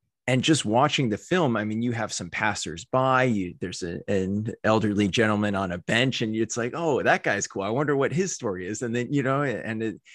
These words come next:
it's really cool to see that, because I think some people think about, you know, the lens of a film, at least, you know, like, the viewfinder is so narrow, but, but really, I mean, if you look at it, it,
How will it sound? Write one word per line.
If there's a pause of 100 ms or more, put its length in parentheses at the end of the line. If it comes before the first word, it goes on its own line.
(220)
it's
really
cool
to
see
that,
because (760)
I
think
some
people
think
about, (240)
you
know, (160)
the
lens
of
a
film, (240)
at
least,
you
know,
like,
the
viewfinder (440)
is
so
narrow,
but, (100)
but
really,
I
mean,
if
you
look
at
it,
it,